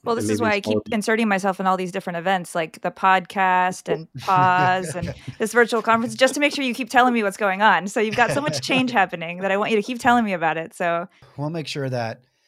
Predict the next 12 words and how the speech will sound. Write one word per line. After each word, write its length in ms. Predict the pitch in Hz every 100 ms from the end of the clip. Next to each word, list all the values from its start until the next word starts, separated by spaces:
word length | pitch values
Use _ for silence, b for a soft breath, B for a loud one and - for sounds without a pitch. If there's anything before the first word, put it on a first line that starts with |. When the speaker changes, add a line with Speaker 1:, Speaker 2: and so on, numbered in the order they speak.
| _ _
Speaker 3:
links 240 | 120 127 131
to 120 | 120
these 280 | 117 110 95
various 380 | 110 110 107
events 380 | 104 107 104 98
get, 240 | - 104 _ _ -
get 200 | 107 -
put 100 | 113
in 80 |
the 60 | 104
show 220 | - 107
notes 440 | 101 98 90 -